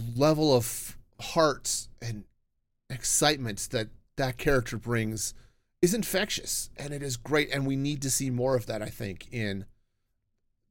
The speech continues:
in the M C U. I think we do. So,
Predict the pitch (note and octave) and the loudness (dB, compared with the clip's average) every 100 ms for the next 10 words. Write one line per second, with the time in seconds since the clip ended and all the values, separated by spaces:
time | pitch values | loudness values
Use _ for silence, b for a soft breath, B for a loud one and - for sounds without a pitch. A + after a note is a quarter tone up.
0 | _ D3 B2+ B2 B2 B2+ - C3 D#3 - | _ -2 0 2 0 0 -2 -2 -4 -6
1 | - - D3+ - A2+ D3+ - - _ _ | -10 -12 -12 -8 -4 -4 -6 -12 _ _
2 | _ _ _ _ _ _ _ _ _ _ | _ _ _ _ _ _ _ _ _ _
3 | _ _ _ _ _ _ _ _ _ _ | _ _ _ _ _ _ _ _ _ _
4 | _ _ - D3 C3+ G#2+ | _ _ 4 8 8 6